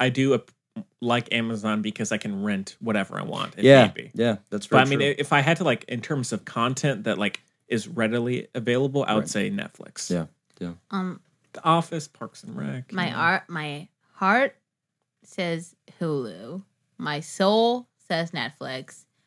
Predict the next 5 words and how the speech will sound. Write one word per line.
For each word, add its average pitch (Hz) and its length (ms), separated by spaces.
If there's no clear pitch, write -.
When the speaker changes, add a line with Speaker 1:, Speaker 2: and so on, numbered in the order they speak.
Speaker 3:
My 143 160
head 151 540
says 127 360
Amazon. - 840
Speaker 1:
<laughs> - 40